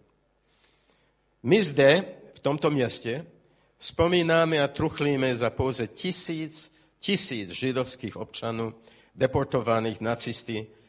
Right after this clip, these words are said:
dvacátého devátého června tisíc devět set čtyřicet dva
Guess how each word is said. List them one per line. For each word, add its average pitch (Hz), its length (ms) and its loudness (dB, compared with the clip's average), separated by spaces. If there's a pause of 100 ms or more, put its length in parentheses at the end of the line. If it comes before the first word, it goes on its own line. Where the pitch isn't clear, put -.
(180)
dvacátého 113 920 -6 (100)
devátého 104 1120 -4 (420)
června 123 600 -4 (340)
tisíc 107 440 -4
devět 101 320 -6
set 92 160 -10
čtyřicet - 600 -12
dva 120 300 -4